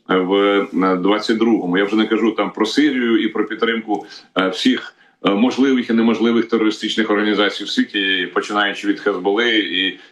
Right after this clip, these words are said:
і, і кінчаючи, е, єменськими хуситами. <clears throat> Тобто,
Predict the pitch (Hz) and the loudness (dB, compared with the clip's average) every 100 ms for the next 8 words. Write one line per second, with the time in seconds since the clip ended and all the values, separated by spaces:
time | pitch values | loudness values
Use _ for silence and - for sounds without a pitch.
0 | - 104 101 104 110 107 101 110 107 - | -2 0 0 0 -2 -2 0 0 0 0
1 | 101 98 82 92 92 90 - - - 110 | 0 0 -2 -2 -2 -4 -10 -6 -2 0
2 | 110 107 - 110 101 113 95 - - - | 0 -2 0 0 0 0 0 -2 -6 -8
3 | - - - 190 131 90 _ _ - 147 | -10 -4 -2 0 -2 -6 _ _ -6 -6
4 | - 147 143 | -2 -2 -2